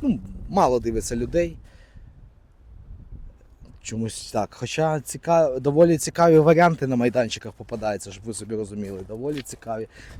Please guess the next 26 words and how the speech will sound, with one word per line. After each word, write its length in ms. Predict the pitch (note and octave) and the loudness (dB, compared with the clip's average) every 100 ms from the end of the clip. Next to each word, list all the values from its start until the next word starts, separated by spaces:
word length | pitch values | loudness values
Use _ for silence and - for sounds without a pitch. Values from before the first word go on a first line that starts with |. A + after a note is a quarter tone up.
| - | -12
Бачите, 240 | A3+ E3+ | -10 -12
як 100 | - | -12
люди 180 | D3+ C#3 | -12 -12
посортували. 680 | B2+ - C3+ C#3+ C3 A#2+ B2 | -14 -16 -14 -12 -8 -8 -10
Молодці, 440 | F#3 A#3+ - C#3 | -12 -12 -12 -14
оце 200 | A#2+ A#3+ | -14 -14
правильно. 380 | - - G3 G3 - - - _ - | -12 -10 -10 -14 -20 -20 -20 _ -8
Електричечки 720 | A#3 - F#3 E3+ D3 - D3+ | -6 -6 -8 -10 -12 -14 -6
є, 140 | C#3+ | -2
гольфи. 480 | B2+ C3+ B2 - B2 - _ _ _ _ _ _ _ _ _ _ _ _ - - - - | 0 0 -2 -4 -10 -10 _ _ _ _ _ _ _ _ _ _ _ _ -20 -20 -20 -12
Цінника, 420 | - F3 D#3 D#3 | -4 -2 0 0
бачу, 280 | D3+ - C#3+ | 0 0 -6
поки 240 | C#3+ D3 | -8 -6
що 160 | - D#3 | -6 -4
немає, 380 | D#3 F3 D#3+ | -4 -2 -2
але 160 | A#2 A#2 | -2 -4
в 20 | |
будь-якому 280 | A#2 B2+ C#3 | -6 -8 -8
випадку 400 | A#2 B2+ A#2+ A#2+ | -6 -8 -8 -10
машинка 340 | A2 - G#2+ | -10 -12 -14
продається. 640 | G#2+ A2 G#2 G2 F2+ - F2 - - - - - | -10 -6 -2 -2 -2 -6 -14 -16 -16 -16 -16 -4
Електричка, 560 | D3 D3+ - F3 - | -2 -2 -2 -4 -2
он, 120 | B2+ | -4
дев'ять 260 | B2 D3+ B2+ | 2 0 0
двісті 300 | A2 A2+ A2 | -6 -10 -8
доларів. 460 | G2 G2 F#2+ F2+ | -4 -4 -4 -8